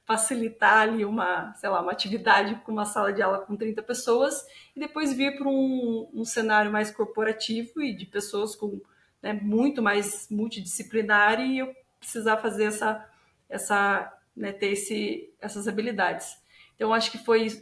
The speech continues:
isso foi ter, foi sendo construído com o tempo, a facilitação.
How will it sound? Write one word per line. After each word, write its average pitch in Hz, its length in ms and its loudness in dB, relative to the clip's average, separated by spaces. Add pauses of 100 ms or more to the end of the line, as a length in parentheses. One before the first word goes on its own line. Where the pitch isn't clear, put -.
isso 220 280 -8
foi 208 220 -2
ter, 208 320 -4
foi 202 140 -4
sendo 208 400 -2
construído 214 580 -4
com 208 200 -4
o - 20 -8
tempo, 208 340 -4 (480)
a 196 60 -20
facilitação. 202 880 -4